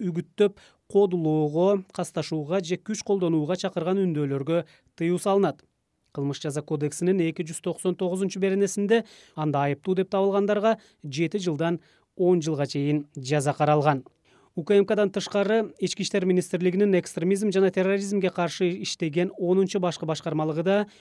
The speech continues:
улут аралык кастыкты козутуучуларды тизгиндөө жаатында иш алып барат.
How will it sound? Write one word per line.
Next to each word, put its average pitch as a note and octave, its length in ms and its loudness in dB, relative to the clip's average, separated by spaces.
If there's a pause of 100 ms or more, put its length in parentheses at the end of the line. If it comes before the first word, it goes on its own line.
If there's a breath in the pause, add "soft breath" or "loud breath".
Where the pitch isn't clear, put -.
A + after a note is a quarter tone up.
(180 loud breath)
улут F#3+ 220 -2
аралык G#3+ 300 2
кастыкты F#3+ 420 -2
козутуучуларды F#3 800 -2
тизгиндөө F3+ 600 0
жаатында D#3 720 2 (100)
иш - 180 -4
алып D#3+ 180 0
барат. F3+ 320 2